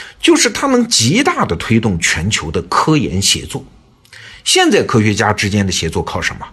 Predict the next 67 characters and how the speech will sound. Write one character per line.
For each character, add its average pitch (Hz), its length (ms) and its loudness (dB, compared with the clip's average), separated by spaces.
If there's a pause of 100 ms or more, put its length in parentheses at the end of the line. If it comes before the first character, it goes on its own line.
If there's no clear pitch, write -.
(120)
主 220 100 4
要 254 100 6
靠 240 200 2
发 196 160 0
论 208 180 6
文、 160 220 2
读 139 140 0
论 175 200 6
文 82 160 -4
嘛。 107 220 -2 (260)
一 220 140 4
个 262 120 -2
科 220 200 2
学 208 120 2
家 202 200 2
有 98 180 2
了 85 80 -2
研 87 240 -2
究 139 140 2
成 110 200 -2
果， - 240 -6
把 - 140 -4
它 104 100 -4
写 95 220 -2
成 110 160 2
论 135 160 6
文； 147 300 0 (180)
另 190 220 4
外 160 100 4
一 123 160 0
位 120 160 2
科 117 180 2
学 117 160 2
家 117 200 2
读 156 280 4
了 302 120 6
这 196 100 4
篇 156 180 2
论 143 160 4
文， 127 240 0 (200)
然 90 120 0
后 107 140 2
再 92 140 -2
根 123 160 2
据 117 120 2
论 110 160 4
文 117 140 2
中 131 160 0
的 113 80 2
提 123 220 2
示 196 340 0
去 104 100 -4
做 131 160 2
实 143 200 4
验， 196 240 2 (240)
在 101 100 2
这 139 100 0
个 123 120 0
基 131 180 2
础 82 140 -6
上 92 200 -4 (120)
推 87 200 -4
动 82 300 -6
科 - 220 -4
研 80 180 -6
创 - 240 -10
新。 - 160 -6